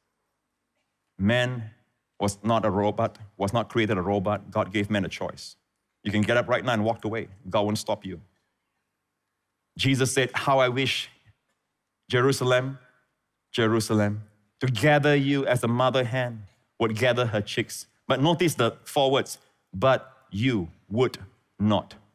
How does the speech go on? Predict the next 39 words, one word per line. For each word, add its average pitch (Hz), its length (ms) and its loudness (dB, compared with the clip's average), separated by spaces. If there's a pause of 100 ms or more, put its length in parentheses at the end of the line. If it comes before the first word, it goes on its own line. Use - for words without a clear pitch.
(320)
Would. 120 240 -2 (640)
It's - 100 -14
a 95 40 -2
choice. - 440 -6 (2500)
And 107 140 4
now 117 160 4
you're 110 200 2
left 113 300 2
to 113 60 0
yourself, 95 560 -4 (240)
and 104 260 0
armies 127 400 0
will 98 80 -6
come 104 220 -2
around 92 280 -2
you. 82 140 -6 (420)
And 98 120 0
that 117 100 2
happened. 110 380 -4 (360)
We 110 120 0
know 117 100 2
it 98 120 0
happened. 90 280 -4 (2500)
So 135 120 2
God 170 220 4
is 135 80 0
not 180 160 2
slack, 143 340 0 (220)
okay? 123 240 2
But 143 180 0 (220)
he's 170 140 4
not 196 140 4
willing 190 200 4
that 180 160 0
any 220 180 2
should 214 220 0
perish, 196 380 2
but 151 100 2
that 151 200 0